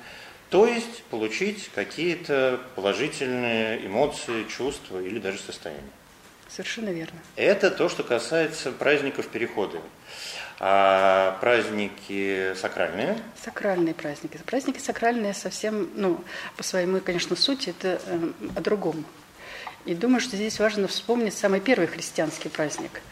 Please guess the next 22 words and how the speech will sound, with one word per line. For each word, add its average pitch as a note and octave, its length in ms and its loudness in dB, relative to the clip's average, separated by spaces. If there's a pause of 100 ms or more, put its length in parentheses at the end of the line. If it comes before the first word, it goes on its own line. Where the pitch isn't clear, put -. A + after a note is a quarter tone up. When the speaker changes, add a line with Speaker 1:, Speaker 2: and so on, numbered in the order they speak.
(520)
Speaker 2:
Эм, D#3 560 0 (240)
самый G3+ 320 2
первый, G3 520 2 (360)
э, D#3+ 220 -2
праздник, G#3+ 560 4
который, G3 720 0 (400)
э, E3 240 0
появился F#3 600 0
в - 120 -16
традиции, E3+ 580 0
в F3+ 140 -4
нашей D#3 300 0
традиции, B3+ 680 2
и A3 80 -4
к-, - 160 -12
корнями G#3 380 2
уходит G#3 280 0
в G3+ 40 -2
иудейскую G3 520 -2
традицию. - 600 -8 (520)
Это F#3+ 160 -2
Пасха. - 400 0